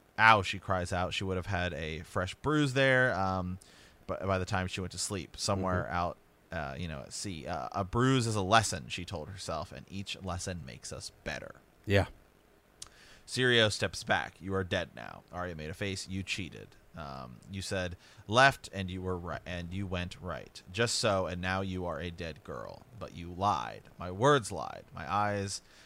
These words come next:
Speaker 1: and my arms shouted out the truth, but you were not seeing."
Speaker 2: Mm-hmm. <laughs> I mean
Speaker 1: "Watching, watching is not seeing, dead girl. A water dancer sees. Come, put down the sword. It is time for listening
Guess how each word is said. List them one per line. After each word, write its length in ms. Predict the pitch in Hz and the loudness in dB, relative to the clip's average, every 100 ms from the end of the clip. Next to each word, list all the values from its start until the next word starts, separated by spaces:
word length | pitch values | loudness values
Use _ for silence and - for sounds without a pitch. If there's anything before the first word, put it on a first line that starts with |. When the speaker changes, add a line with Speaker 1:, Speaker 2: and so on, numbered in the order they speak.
| - | -12
Speaker 1:
and 140 | 90 92 | -8 -4
my 120 | 90 | -2
arms 420 | 101 113 110 104 | 2 2 2 0
shouted 380 | - 117 113 110 | 2 6 6 4
out 180 | 101 101 | 2 0
the 80 | |
truth, 400 | 92 - 104 98 - | -8 -6 -4 -4 -6
but 140 | 95 | -10
you 220 | 92 95 | -4 -4
were 160 | 95 95 | -2 -4
not 340 | 87 85 - | -4 -6 -6
seeing." 480 | - - 80 53 - - - | -6 -6 -8 -12 -16 -12 -4
Speaker 2:
Mm-hmm. 340 | 101 92 107 123 - - - - - - - - - 123 - | -2 0 0 -2 -8 -20 -20 -20 -14 -6 -6 -4 -2 -2 2
<laughs> 240 | 139 139 139 - 131 - - - 269 240 - | 2 4 0 0 -14 -14 -16 -10 2 4 10
I 80 | 180 | 12
mean 160 | 180 - | 12 8
Speaker 1:
"Watching, 720 | 101 135 156 156 160 151 151 - | 12 12 12 12 8 8 4 8
watching 500 | 123 160 - 160 151 | 12 12 10 4 4
is 300 | 123 127 117 | 4 4 6
not 240 | 120 - | 6 6
seeing, 440 | - 127 110 95 | 2 2 0 0
dead 260 | 87 87 82 | -2 -2 -4
girl. 440 | - 80 80 90 69 | -6 -6 -4 -4 -4
A 80 | 92 | -2
water 360 | 92 104 110 | 4 6 6
dancer 340 | 101 95 101 92 | 2 -2 -2 -4
sees. 580 | - 101 80 50 - - | -4 -6 -6 -10 -12 -4
Come, 320 | 101 92 85 | -2 0 -2
put 140 | 98 | -4
down 200 | 95 98 | -2 -2
the 80 | 92 | -2
sword. 360 | - 120 117 113 | -2 0 2 0
It 140 | 87 | -2
is 120 | 90 - | -6 -4
time 360 | 98 92 92 | -4 -2 -4
for 140 | 92 82 | -6 -8
listening 540 | 73 92 - - 53 | -10 -8 -10 -12 -16